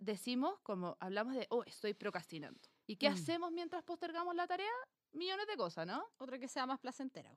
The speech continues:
Speaker 1: Exacto.
Speaker 2: Sí, de hecho hay una, una teoría que debo confesar que no me gusta mucho, que
Speaker 1: ¿Ya?
Speaker 2: explica por qué tenemos esta como tendencia a repetir esta conducta, porque habemos más procrastinadores y otros que no lo son tanto.
Speaker 1: Sí.
Speaker 2: Pero hay una teoría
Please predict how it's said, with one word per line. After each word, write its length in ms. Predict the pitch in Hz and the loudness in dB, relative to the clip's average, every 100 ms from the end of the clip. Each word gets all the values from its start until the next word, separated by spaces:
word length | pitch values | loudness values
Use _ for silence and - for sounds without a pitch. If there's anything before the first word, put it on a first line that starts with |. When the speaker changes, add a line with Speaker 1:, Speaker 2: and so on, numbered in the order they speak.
| - | -6
Speaker 1:
Exacto. 720 | 214 202 - 175 156 _ - - - - - _ | -4 -2 0 0 0 _ -20 -20 -20 -20 -20 _
Speaker 2:
Sí, 180 | - - | -14 -6
de 80 | 233 | -4
hecho 140 | - 339 | -2 0
hay 80 | |
una, 180 | 359 330 | 2 0
una 200 | 262 302 | 2 0
teoría 380 | 339 294 269 320 | 2 -2 -2 -4
que 100 | 320 | -4
debo 120 | 302 | -4
confesar 540 | 302 330 - 269 285 285 | -2 -4 -4 -4 -4 -4
que 100 | 339 | 0
no 120 | 311 | 2
me 100 | 302 | 2
gusta 320 | 269 311 339 | 0 -2 2
mucho, 400 | 311 190 - 254 | 2 0 -2 -6
que 120 | - 226 | -2 0
Speaker 1:
¿Ya? 100 | 202 | 0
Speaker 2:
explica 380 | 269 269 302 330 | 2 2 4 2
por 140 | 285 - - | 2 -6 -8
qué 360 | 285 349 359 - | -4 -4 -6 -10
tenemos 320 | 277 262 269 269 | -6 -4 0 0
esta 200 | - 262 | 0 0
como 420 | 262 233 226 214 | 2 2 2 2
tendencia 1000 | 220 214 208 247 285 294 - 302 311 240 | 4 6 8 10 10 8 6 6 8 6
a 40 | |
repetir 320 | 220 208 240 | 4 0 -2
esta 160 | 254 254 | -2 -2
conducta, 460 | 262 214 165 208 262 - - | -2 -2 -2 -6 -6 -8 -8
porque 240 | 190 190 - _ _ - | -6 -6 -8 _ _ 6
habemos 600 | 214 220 330 269 - - - | 8 10 8 8 4 -4 0
más 180 | 240 262 | 4 4
procrastinadores 1200 | - 285 240 254 247 302 254 233 269 269 339 - - | 6 4 8 8 10 12 12 12 12 12 10 6 -2
y 140 | 233 | 2
otros 260 | 240 254 269 262 | 4 4 2 0
que 100 | 247 | -2
no 80 | 240 | 2
lo 100 | 247 | 2
son 180 | 277 269 | 4 8
tanto. 360 | 254 170 - - - | 8 8 -6 -20 -6
Speaker 1:
Sí. 240 | - 214 - | 4 4 4
Speaker 2:
Pero 120 | 226 | 2
hay 120 | 269 | 4
una 120 | 349 | 4
teoría 380 | 370 359 320 339 | 4 2 4 4